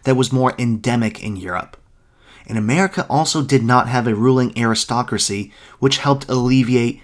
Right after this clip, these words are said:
class conflict. In this era, we also see the rise of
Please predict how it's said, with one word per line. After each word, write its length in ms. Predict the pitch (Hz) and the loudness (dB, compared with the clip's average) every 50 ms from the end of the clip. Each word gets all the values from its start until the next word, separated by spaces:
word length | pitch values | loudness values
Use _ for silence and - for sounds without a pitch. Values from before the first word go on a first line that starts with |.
| - _ | -20 _
class 320 | - - - 110 95 - - | -10 -6 -4 -4 -2 -4 -6
conflict. 800 | - - - 95 90 90 - - - 85 - - _ - - - _ _ _ _ _ _ _ _ _ _ _ _ _ _ _ - | -6 -6 -6 -6 -6 -8 -10 -14 -16 -18 -20 -20 _ -20 -20 -20 _ _ _ _ _ _ _ _ _ _ _ _ _ _ _ -4
In 160 | - 180 190 | 0 0 2
this 240 | 185 180 - - - - | 2 2 0 0 -2 -2
era, 340 | 123 117 117 117 113 110 - - - - - | 0 0 0 0 -2 -4 -8 -16 -20 -12 -4
we 160 | 113 123 113 - - | -2 -2 -2 -2 0
also 360 | 131 147 156 147 - 143 143 | 0 0 0 -2 -4 -4 -4
see 260 | 135 - - 135 123 | -2 -2 0 0 0
the 140 | 117 123 117 | 0 0 0
rise 600 | 98 98 98 98 95 98 92 92 - - - _ - | 0 -2 -2 -2 -2 -2 -2 -4 -6 -8 -8 _ -14
of 140 | - - | -14 -14